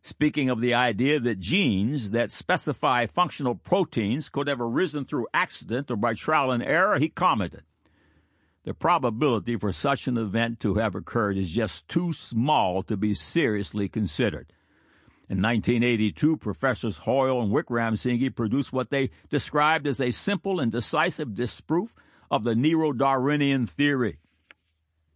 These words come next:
According to the information scientist Werner Gitt, who was a professor and director of Federal Institute of Physics and Technology, Brunswick, Germany, there is no known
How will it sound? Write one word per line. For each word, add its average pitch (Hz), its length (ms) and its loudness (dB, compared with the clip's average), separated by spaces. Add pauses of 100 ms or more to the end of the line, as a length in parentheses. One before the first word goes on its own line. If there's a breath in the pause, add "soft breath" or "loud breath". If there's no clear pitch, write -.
(420 soft breath)
According 156 440 0
to 151 120 0
the 139 200 2
information 135 600 0
scientist 123 560 -2
Werner 120 400 2
Gitt, - 540 -4 (360 soft breath)
who 131 100 0
was 127 180 0
a 113 60 -4
professor 170 580 -2
and 120 240 0
director 147 560 -2
of 107 260 -2
Federal 170 360 -2
Institute 156 640 -2
of 95 160 -4
Physics 160 420 -4
and 110 160 -2
Technology, 135 720 0
Brunswick, 117 500 0
Germany, 92 440 0 (560 loud breath)
there 160 240 4
is 127 260 2
no 180 460 2 (420)
known 156 640 0